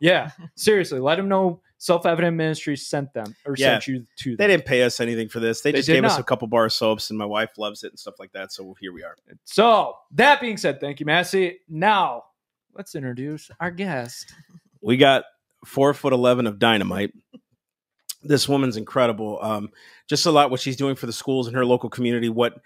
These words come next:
Speaker 2: uh, even when the mask mandates went down, she was one of the bulwarks of saying, "No, we're not gonna comply to this." Uh, kept her business mostly open through the whole thing, correct?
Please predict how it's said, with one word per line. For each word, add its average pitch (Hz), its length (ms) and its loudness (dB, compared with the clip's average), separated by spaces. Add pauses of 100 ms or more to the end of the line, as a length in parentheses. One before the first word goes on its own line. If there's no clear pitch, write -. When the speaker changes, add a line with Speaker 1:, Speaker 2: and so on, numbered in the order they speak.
(280)
Speaker 2:
uh, 113 260 2
even 143 220 2
when 120 80 2
the 110 60 -2
mask 123 300 2
mandates 123 400 0
went 117 160 -2
down, 117 220 -2
she 143 240 -2
was 127 240 -4
one 123 140 -2
of 120 40 4
the 113 60 2
bulwarks 117 500 -2
of 107 80 -10
saying, 110 300 -4
"No, 117 140 0
we're 110 140 -6
not 113 180 -8
gonna 113 160 -6
comply 110 400 -2
to 110 80 -2
this." 110 320 -8 (320)
Uh, 104 180 2
kept 143 240 0
her 123 80 0
business 120 540 -6
mostly 123 420 -2
open 123 240 0
through 110 140 -10
the 98 100 -6
whole 98 160 -8
thing, 104 180 -8
correct? 113 360 -2